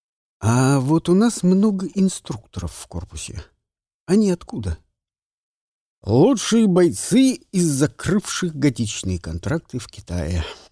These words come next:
У каждого по три закрытых контракта», горделиво сказал генерал. «Совсем лучшие, наверное, не нужны»,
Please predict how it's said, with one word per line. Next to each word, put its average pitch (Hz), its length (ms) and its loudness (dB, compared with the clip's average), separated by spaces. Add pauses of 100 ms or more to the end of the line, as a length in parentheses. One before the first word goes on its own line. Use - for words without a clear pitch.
(360)
У 104 140 0
каждого 170 560 4
по 113 240 -4
три 170 520 -4
закрытых 117 600 -2
контракта», - 680 -10 (280)
горделиво 120 640 0
сказал 110 400 -8
генерал. 104 720 -4 (1300)
«Совсем 151 580 -2
лучшие, 196 460 -4
наверное, 117 500 0
не 135 140 0
нужны», 98 580 -2